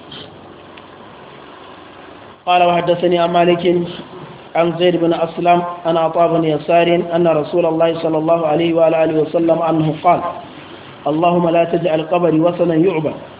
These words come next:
اشتد غضب الله على قوم اتخذوا قبور أنبيائهم مساجد." Wata hadisin da muka karanta muka ce hadisi ne wanda yake, mhm,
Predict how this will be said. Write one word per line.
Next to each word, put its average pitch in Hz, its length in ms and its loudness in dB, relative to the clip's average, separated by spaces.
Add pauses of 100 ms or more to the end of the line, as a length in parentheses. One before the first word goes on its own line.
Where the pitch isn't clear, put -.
(100)
اشتد 165 380 -2
غضب 170 400 0
الله 170 380 2
على 156 160 0 (140)
قوم 170 160 0
اتخذوا 165 680 -2
قبور 170 240 0 (120)
أنبيائهم 165 520 0
مساجد." 156 440 0 (1800)
Wata 254 300 0
hadisin 220 340 0
da 190 80 2
muka 208 200 2
karanta 190 320 2
muka 214 240 -2
ce 220 80 -4
hadisi 196 480 0
ne 202 80 2
wanda 208 260 2
yake, 202 380 2 (1800)
mhm, 180 220 0